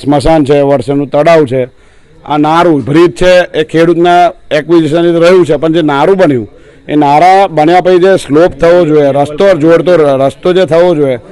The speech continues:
એમાં લીવર એક બેને સમ-, સમૃદ્ધિ મેન્શન લીવર એના હસબન્ડને આપ્યું, એ ઘરકી ગયા હતા અંદર ને અંદર મગર ફરે છે. તો કોઈ કંઈ જાનહાનિ થાય તો આનો જવાબદાર કોણ? પછી આના જવાબદારમાં અમારે આ તંત્રને સાચવવા હારું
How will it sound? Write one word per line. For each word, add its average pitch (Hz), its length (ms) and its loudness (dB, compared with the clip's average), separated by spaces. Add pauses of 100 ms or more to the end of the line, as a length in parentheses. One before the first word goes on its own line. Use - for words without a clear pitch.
(340)
એમાં 147 320 0
લીવર 170 420 2
એક 175 140 -2
બેને 156 460 0
સમ-, 135 400 -6
સમૃદ્ધિ 143 480 -4
મેન્શન 151 340 -4
લીવર 147 340 -2
એના 151 180 -2
હસબન્ડને 139 380 -2
આપ્યું, 147 240 -2
એ 143 40 0
ઘરકી 127 360 -2
ગયા 156 140 2
હતા 160 160 0
અંદર 160 240 0
ને 160 100 0
અંદર 143 220 0
મગર 143 380 0
ફરે 135 260 -2
છે. 101 100 -14 (600)
તો 180 160 -2
કોઈ 165 260 0
કંઈ 185 160 0
જાનહાનિ 170 500 0
થાય 170 340 0 (420)
તો 165 60 0
આનો 170 180 2
જવાબદાર 170 520 2
કોણ? 175 280 0 (260)
પછી 143 180 -2
આના 165 220 0
જવાબદારમાં 175 600 0
અમારે 175 300 2
આ 202 100 2
તંત્રને 185 480 0
સાચવવા 175 460 2
હારું 196 240 0